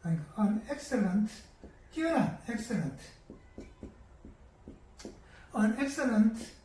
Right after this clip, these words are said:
Dan, Dan 수련 전-, 선사. 수련은, 에, 트레이닝이죠. 예. Dan training 선사, 마스터죠. 마스터.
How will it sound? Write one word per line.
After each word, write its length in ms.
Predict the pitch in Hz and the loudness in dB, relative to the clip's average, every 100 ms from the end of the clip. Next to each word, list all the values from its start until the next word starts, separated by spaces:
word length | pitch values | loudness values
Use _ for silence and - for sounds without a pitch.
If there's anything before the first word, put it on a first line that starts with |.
| - - - - | -20 -20 -18 0
Dan, 500 | 220 277 311 277 - - - - - - - - - - - - - - - | 4 4 2 -4 -8 -14 -20 -20 -20 -20 -20 -20 -20 -20 -20 -20 -20 -20 -2
Dan 360 | 208 262 320 302 | 4 6 6 0
수련 420 | - 320 311 262 | -2 -4 -2 -2
전-, 220 | 233 262 | 0 0
선사. 420 | - 262 254 202 - - - | 0 4 4 4 0 -8 -14
수련은, 720 | - 349 359 302 233 220 - | 0 4 6 6 4 2 -2
에, 220 | 214 208 - | 4 4 4
트레이닝이죠. 560 | 294 320 262 190 160 170 | -2 2 6 4 4 0
예. 140 | 180 - - - - - - - - - - - - - - - - - | 0 -2 -12 -20 -20 -20 -20 -20 -20 -20 -16 -16 -14 -18 -16 -18 -20 -10
Dan 420 | - 202 226 233 220 | -2 2 2 4 2
training 640 | 240 240 208 208 214 220 - - - - - | 2 4 6 8 6 4 -6 -20 -20 -20 -16
선사, 520 | - 320 330 254 170 | -2 0 4 4 4
마스터죠. 680 | 208 220 294 170 160 202 - - | 2 2 0 -2 0 -2 -6 -6
마스터. 380 | 214 214 170 | -2 -2 -2